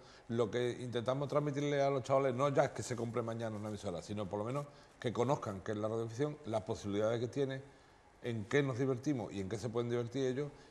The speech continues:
y si les gusta, pues pa'lante. Habrá gente que no le guste y habrá gente, pues,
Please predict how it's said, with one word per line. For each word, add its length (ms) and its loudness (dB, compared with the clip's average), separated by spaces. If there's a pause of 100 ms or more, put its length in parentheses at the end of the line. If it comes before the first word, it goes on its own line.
y 240 0 (240)
si 160 -8
les 160 -2
gusta, 320 -2
pues 180 -4
pa'lante. 400 -2 (320)
Habrá 200 -4
gente 360 0
que 120 -4
no 120 -8
le 80 -4
guste 380 0 (200)
y 120 -4
habrá 200 -2
gente, 300 -4 (160)
pues, 140 -12